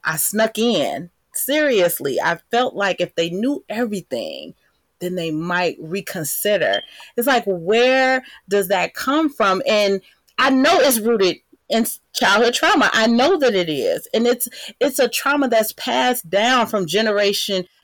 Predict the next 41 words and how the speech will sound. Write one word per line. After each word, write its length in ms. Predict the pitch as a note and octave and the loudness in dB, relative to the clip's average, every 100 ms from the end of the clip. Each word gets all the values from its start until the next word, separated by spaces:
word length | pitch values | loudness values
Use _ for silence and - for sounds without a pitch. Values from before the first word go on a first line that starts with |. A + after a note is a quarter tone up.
| - | -6
to 120 | A3 | -2
generation 840 | F#3 A3+ A#3+ F#4 B4 - F#3+ C#3 | 2 2 4 4 4 2 0 -2
because 300 | F#3 - G#3 | -4 0 0
my 160 | E3+ G3+ | 2 2
mother 280 | B3 G3+ F#3+ | 2 2 0
was 160 | F#3 | -4
a 40 | F#3 | -4
professional, 600 | - F#3+ - F#3 F#3+ F#3+ | -6 -4 -4 -6 -4 -2
her 180 | G#3+ B3 | 0 2
mother 240 | A3+ F#3+ | 0 0
was 140 | F#3 | -4
a 60 | F#3+ | -6
professional. 640 | F#3 F#3 - F#3 F#3 F#3+ - _ _ | -6 -6 -4 -6 -6 -8 -8 _ _
And 80 | G#3 | -4
so 200 | B3 A#3+ | 2 2
it's 120 | A#3 | 4
like, 280 | A3+ G3+ - _ _ _ _ _ - | 4 2 0 _ _ _ _ _ -6
how 160 | F#3+ | 0
do 140 | G3 G3+ | 2 2
you, 120 | - | 0
how 160 | F#3 | 0
do 60 | F3 | 0
you 80 | F3 | -2
speak? 220 | - F3+ - | -6 -6 0
I, 180 | F3+ - | 0 0
I, 300 | E3+ F3 F3 | 2 4 2
you, 260 | D#3 F#3 | 0 -4
you, 200 | E3 F3+ | -6 -6
you 220 | E3 E3+ F3 | -6 -6 -8
have 400 | F3 G#3 A3+ A3+ - | -4 0 0 -2 -8
to, 640 | - F#3+ F#3 F3+ F3 F3 - _ _ _ _ | -6 -4 -2 -2 -4 -6 -12 _ _ _ _
you 140 | - F#3 | -6 -4
have 360 | G3+ C4 E4+ | 0 2 2
to 540 | - C4+ B3+ A#3+ A3+ F#3 | 2 4 6 4 2 -4
seek 320 | - - A#3+ | -6 -4 -2
help 340 | - A3 G#3 - | 2 4 4 0
or 140 | - | 0
you're 200 | F3 F#3+ | 0 2
gonna 240 | G3+ F#3 E3 | 2 2 2
approach 320 | D#3 F3+ D#3+ | 2 0 0
b-, 320 | D#3 - D3 | -4 -16 -20